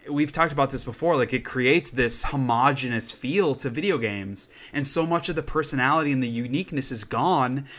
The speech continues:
because everything is so heavily influenced by everything else. It's, it's,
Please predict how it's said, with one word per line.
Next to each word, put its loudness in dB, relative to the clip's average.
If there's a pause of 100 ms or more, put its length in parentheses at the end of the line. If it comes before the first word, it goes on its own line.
(120)
because 2
everything 2
is 2
so -2
heavily 0
influenced -4
by -2
everything -2
else. -2
It's, -8
it's, -2